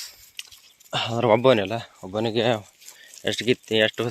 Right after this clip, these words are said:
ಸ್ಪೀಡ್ ಕಿತ್ತಾಕಿದ್ರು ಒಂದೊಂದೇ ಪೈಪ್. ಈ ಪೈ-, ಈ ಗುಬ್ಬಿಲೇದಿ ಮತ್ತು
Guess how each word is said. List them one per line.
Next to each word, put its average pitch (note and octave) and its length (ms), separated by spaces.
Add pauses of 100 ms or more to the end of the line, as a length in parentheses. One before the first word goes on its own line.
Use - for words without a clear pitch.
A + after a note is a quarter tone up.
ಸ್ಪೀಡ್ B2+ 300
ಕಿತ್ತಾಕಿದ್ರು A#2 480
ಒಂದೊಂದೇ A2+ 300
ಪೈಪ್. G2 220 (140)
ಈ A2 40 (100)
ಪೈ-, A2 160 (120)
ಈ - 20 (180)
ಗುಬ್ಬಿಲೇದಿ A#2 500
ಮತ್ತು A2 220